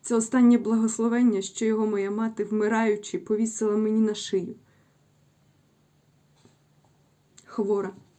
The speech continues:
без імені, без притулку і без коштів. Чужоземка, сирота. Приїхала я до Гамбурга.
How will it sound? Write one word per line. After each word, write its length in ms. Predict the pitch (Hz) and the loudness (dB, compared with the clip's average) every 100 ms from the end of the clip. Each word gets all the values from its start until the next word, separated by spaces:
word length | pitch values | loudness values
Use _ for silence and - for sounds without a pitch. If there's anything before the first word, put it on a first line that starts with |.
| _ _ _ _ | _ _ _ _
без 280 | 220 233 190 | 0 2 2
імені, 420 | 202 208 196 202 220 _ _ _ _ _ _ _ | -2 -2 -4 -6 -10 _ _ _ _ _ _ _
без 260 | - 214 226 | 0 2 2
притулку 640 | - 240 - 285 254 - | 2 0 4 4 4 2
і 60 | 220 | 2
без 260 | 220 240 - | 4 2 2
коштів. 540 | 226 - - - 226 _ _ _ _ _ _ _ _ _ | 0 -2 -4 -14 -16 _ _ _ _ _ _ _ _ _
Чужоземка, 800 | - 233 233 226 196 190 - 226 - _ _ _ - | 0 2 2 2 -2 -4 -8 -20 -20 _ _ _ -14
сирота. 580 | - 240 233 226 190 - _ _ _ _ _ _ _ _ _ _ _ _ _ _ | 0 2 2 -2 -10 -14 _ _ _ _ _ _ _ _ _ _ _ _ _ _
Приїхала 540 | 226 240 240 233 220 | 2 4 4 0 -2
я 140 | 208 196 | -2 -2
до 140 | 196 | -6
Гамбурга. 600 | 190 175 180 190 185 - | -6 -8 -8 -10 -14 -20